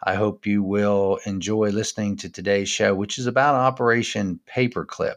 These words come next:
Now, this is something I hadn't heard about until a few years ago, but we're gonna learn about it together today and see. I'd love to see your thoughts on it. So before I get started,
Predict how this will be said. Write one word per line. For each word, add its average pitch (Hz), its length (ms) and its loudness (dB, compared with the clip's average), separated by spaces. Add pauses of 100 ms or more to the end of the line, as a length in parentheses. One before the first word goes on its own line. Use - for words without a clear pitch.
Now, 90 80 -6
this 113 220 -2
is 117 100 -2
something 104 420 2 (1120)
I 135 180 4
hadn't 131 280 2
heard 110 180 2
about 107 380 4
until 101 300 -4
a 90 40 -8
few 104 240 -4
years 110 300 2
ago, 127 400 2 (640)
but 98 140 -6
we're 98 80 -4
gonna 95 180 0
learn 101 140 2
about 98 240 4
it - 80 -6
together 90 360 2
today 107 440 2 (840)
and 82 240 -8
see. 95 560 -2
I'd 95 80 -6
love 90 200 4
to 82 60 -6
see - 160 -4
your 90 160 -2
thoughts 90 400 -2
on 82 160 0
it. - 140 -6 (600)
So 127 600 4 (220)
before 143 260 2
I 143 40 2
get 131 140 2
started, 143 580 2